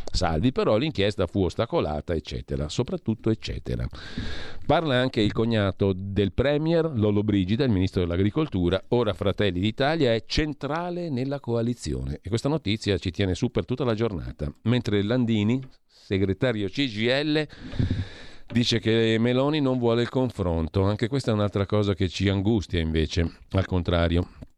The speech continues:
E sempre dalla prima pagina <clears throat> del Corriere della Sera, vabbè, il Moto G P e poi il presentatore Amadeus. Voi direte: "Chi è?"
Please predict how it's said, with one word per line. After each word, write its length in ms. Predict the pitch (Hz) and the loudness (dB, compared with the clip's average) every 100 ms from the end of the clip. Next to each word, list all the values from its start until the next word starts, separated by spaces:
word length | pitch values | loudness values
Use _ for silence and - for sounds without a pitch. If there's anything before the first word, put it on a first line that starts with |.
| _ _ _ _ _ | _ _ _ _ _
E 140 | 123 | 0
sempre 300 | 123 139 107 | 2 2 2
dalla 220 | 92 92 87 | 2 2 2
prima 420 | 104 101 92 90 | 0 2 2 0
pagina 600 | - 90 87 87 85 85 | 2 2 2 2 2 0
<clears throat> 180 | - - | -4 -2
del 840 | 233 233 156 92 82 92 92 92 87 | 2 4 2 0 0 2 2 2 2
Corriere 320 | 107 110 98 | 0 0 0
della 180 | 107 127 | 0 0
Sera, 420 | - 170 156 92 | 0 0 0 0
vabbè, 220 | 87 87 | 0 0
il 100 | 76 | 0
Moto 280 | 80 76 95 | -2 0 -2
G 200 | 98 156 | 0 -2
P 280 | - 110 120 | 0 2 2
e 80 | 92 | 0
poi 180 | 104 | 0
il 60 | 95 | 0
presentatore 800 | 101 92 92 80 90 - 104 95 | 2 2 0 0 0 2 4 4
Amadeus. 920 | 92 117 123 90 85 107 - 123 127 | 4 2 2 0 0 -4 -2 -2 -2
Voi 160 | 104 98 | -2 0
direte: 360 | 95 90 78 | 2 2 0
"Chi 220 | 85 117 107 | 0 2 2
è?" 260 | 82 131 | 2 -2